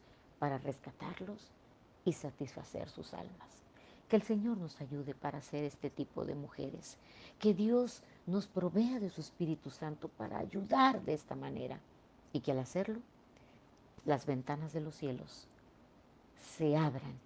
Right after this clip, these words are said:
y derramen bendiciones hasta que sobre y hasta que abunde. Que el Señor nos bendiga,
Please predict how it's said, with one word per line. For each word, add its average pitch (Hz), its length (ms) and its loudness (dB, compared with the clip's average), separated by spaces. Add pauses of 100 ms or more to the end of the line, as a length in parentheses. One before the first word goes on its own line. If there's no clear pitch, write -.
(420)
y 196 120 8
derramen 151 600 2
bendiciones 160 800 -6 (360)
hasta - 240 -10
que 131 120 -4
sobre 175 400 -2 (480)
y 262 60 4
hasta 214 200 -4
que - 140 -8
abunde. - 380 -6 (580)
Que 175 60 4
el 151 80 6
Señor 143 400 4
nos 156 160 -8
bendiga, 143 440 0